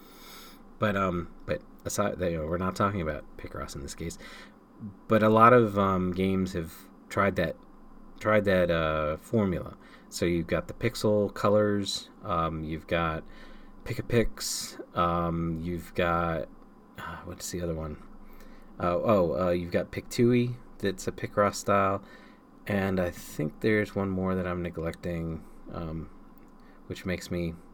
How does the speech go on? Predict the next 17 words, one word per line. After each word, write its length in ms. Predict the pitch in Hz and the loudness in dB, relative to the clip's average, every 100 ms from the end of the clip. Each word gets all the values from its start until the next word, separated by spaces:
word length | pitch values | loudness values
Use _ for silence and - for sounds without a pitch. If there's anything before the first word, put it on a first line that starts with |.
| - - - - - | -20 -20 -20 -20 -16
feel 220 | - 90 | -4 -2
bad, 440 | 85 82 80 80 - - | 0 -2 -2 -6 -12 -6
uh, 320 | 90 85 80 | -2 -2 -2
because 420 | 82 80 85 78 | -6 -8 -8 -8
I, 260 | - 82 80 - | -8 -8 -8 -8
I 60 | 85 | -6
try 220 | - 92 | -2 0
to, 180 | 85 82 - - - - - | 0 -2 -10 -18 -18 -20 -20
<laughs> 400 | - - - - | -16 -14 -14 -12
I 40 | - | -10
try 200 | - 101 | -2 0
not 160 | 90 82 | 0 -2
to 100 | 82 | -4
lose 200 | 85 80 | -4 -2
track. 380 | 90 82 - - - - - - - | 0 0 -2 -12 -16 -18 -18 -20 -14
But 200 | 113 104 | -2 4
anyway, 440 | 117 117 - - | 4 4 0 -8